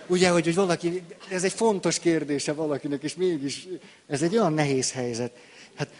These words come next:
aki a kérdést föltette, ne bántódj meg ezen. Ilyenek. Ilyenek. Ha segít neked a következő kérdésnél, neves te is majd.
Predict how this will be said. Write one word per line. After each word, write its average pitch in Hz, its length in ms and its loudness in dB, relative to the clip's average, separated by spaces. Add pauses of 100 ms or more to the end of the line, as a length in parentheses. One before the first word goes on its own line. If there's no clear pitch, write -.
(140)
aki 180 240 -2
a 160 80 0
kérdést 185 520 -2
föltette, 147 540 -6 (160)
ne 131 300 -8
bántódj 131 580 -6
meg 117 200 -10
ezen. 110 420 -14 (540)
Ilyenek. 120 560 -8 (580)
Ilyenek. - 840 -6 (3250)
Ha 156 160 -2
segít 180 560 -2
neked 156 500 -4
a - 60 -20
következő 160 600 -2
kérdésnél, 147 500 -10
neves 214 520 -6
te 113 200 -10
is 117 220 -8
majd. 107 280 -14